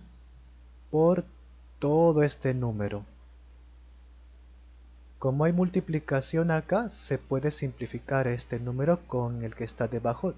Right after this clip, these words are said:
en esta fracción. Es más, la división es exacta, ¿verdad? O sea, sería ciento cinco mil setecientos cuatro entre el dos de abajo. Se sabe que se puede entre dos porque termina en cifra par, que es cuatro.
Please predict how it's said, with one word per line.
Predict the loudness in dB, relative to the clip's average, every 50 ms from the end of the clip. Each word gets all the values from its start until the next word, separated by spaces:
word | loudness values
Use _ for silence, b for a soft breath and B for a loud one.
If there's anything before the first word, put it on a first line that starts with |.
| -8 -10
en | -8 -6 -6
esta | -6 -8 -6 -8 -8
fracción. | -6 -6 -6 -6 -6 -4 -2 -2 -2 -2 -6 -10 -20 -20 -20 -20 -20 -20 -20 -20 -20 -20 -20 -20 -20 -20 -20 -20 -20 -12 -6
Es | -6 -4 -2 0
más, | 0 0 0 -2 -2
la | -2 -2 0
división | 0 -2 -2 -2 -4 -2 0 2 2 2
es | 2 0 -2
exacta, | -4 -4 -6 -6 -2 -2 -2 -2 -2 -6 -4 -2 0 0
¿verdad? | 0 0 2 2 0 0 -2 -4 -14 -20 -20 -20 -20 -20 -20 -20 -20 -20 -20 -20 -20 -20 -20 -20 -18 -14
O | -12 -8
sea, | -4 -2 0 0
sería | 0 0 0 0 0 0 0 -4 -12
ciento | -12 -10 -6 -2 2 4 4 4 4 4 2 2 4 4 4 4 0 -4
cinco | -10 -6 -2 0 0 0 2 2 4 4
mil | 6 6 6 4 4
setecientos | 2 0 0 0 0 2 0 0 0 0 0 0 0 2 2 2 0 0
cuatro | 0 0 4 6 6 6 4 2 2 4 4
entre | 4 2 2 0 0 0
el | 0 2 4
dos | 4 4 4 4
de | 2 2
abajo. | 2 2 2 0 -2 -10 -14 -16 -20 -20 -20 -20 -20 -20 -20 -20 -20 -20 -20 -16 -8
Se | -4 -2 0
sabe | 0 2 4 4 6 6 6
que | 4 2
se | 4 4 4
puede | 6 6 6 6
entre | 6 4 4 4 6
dos | 6 6 4
porque | 4 2 2 2 2 0
termina | 2 2 0 2 2 2 2
en | 0 0
cifra | -2 -2 -4 -4 -2 0 -2 -2
par, | 0 0 -2 -2 -2 -4
que | -6 -6 -6
es | -6 -6
cuatro. | -6 -4 -4 -4 -4 -6 -10 -18